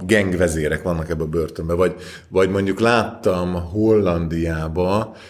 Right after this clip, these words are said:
egy olyan börtönt, ahol a Európai Bíróságnak a fogjait tartották fogva.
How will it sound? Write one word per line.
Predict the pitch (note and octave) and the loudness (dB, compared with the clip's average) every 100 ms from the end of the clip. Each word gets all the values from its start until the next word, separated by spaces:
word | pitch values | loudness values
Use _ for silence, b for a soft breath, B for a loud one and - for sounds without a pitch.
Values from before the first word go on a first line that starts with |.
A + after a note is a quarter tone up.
| B | B
egy | - G2+ G#2 | -4 0 2
olyan | G2+ F#2 F2 | 4 2 2
börtönt, | G2 G2 F#2 F#2+ F2 E2 | 4 4 2 -2 -2 0
ahol | F#2 E2+ E2+ F2+ F2 F2 E2+ | 0 0 -2 -2 2 4 4
a | F2 E2+ E2+ E2+ B B - | 4 2 0 -4 B B -6
Európai | G#2 G2 F#2 F2+ F2 F#2 F2 F2 F2 E2+ - F#2 | 2 4 4 2 2 2 4 2 -2 -6 -8 -2
Bíróságnak | G2+ G2 F2 E2+ E2 E2+ D#2+ | 2 2 2 0 -2 -2 -4
a | F2 | -2
fogjait | G2+ F#2 E2+ E2+ E2 E2 | -2 2 2 2 -2 -6
tartották | - F2+ F2 F#2 - G2 F#2+ | 0 0 0 -6 -2 -2 -2
fogva. | - G#2 G2+ A#2 B2 - - | -2 -2 2 2 2 -4 -18